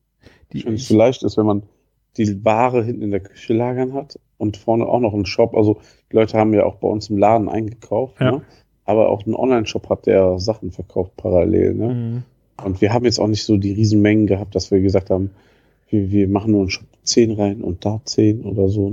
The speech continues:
Speaker 2: sondern,
Speaker 1: Ja.
Speaker 2: ja. Bei manchen Sachen ist schon interessant, ja.
Speaker 1: Die Erdnuss, äh, Meatballs, die stehen auf jeden
Speaker 2: Ja.
Speaker 1: Fall noch auf der Liste. Die gab's nicht, aber das würde ich ge-, sehr, sehr gerne mal probieren.
Speaker 2: Genau, da, da kommen, ähm, wir haben zwei Köche, die über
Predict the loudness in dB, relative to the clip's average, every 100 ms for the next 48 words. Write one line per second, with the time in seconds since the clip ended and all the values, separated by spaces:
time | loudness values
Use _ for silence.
0 | -4 0 0 0 -6 -10 -16 _ _ _
1 | _ -20 -20 -20 -20 -20 -20 _ -12 -10
2 | -2 0 0 -2 -8 -12 _ -20 -20 _
3 | -6 -2 0 0 -2 -2 -2 -2 -6 -10
4 | -14 -16 -12 -2 0 2 4 2 2 -2
5 | -2 -4 -2 2 2 0 -2 -8 -16 -10
6 | -4 -4 0 0 0 -2 -10 -18 _ _
7 | -14 -10 -6 -4 2 4 4 0 -2 0
8 | 0 -2 -10 -4 -4 -4 -12 -14 -10 -8
9 | -6 -8 -10 -12 -14 -16 -12 -4 -2 -2
10 | -4 -8 -10 -10 -6 2 4 6 4 0
11 | _ 4 6 4 2 2 2 2 0 0
12 | 0 2 2 0 -2 -2 -2 -4 0 0
13 | 0 0 0 0 -6 -2 2 2 0 0
14 | 2 2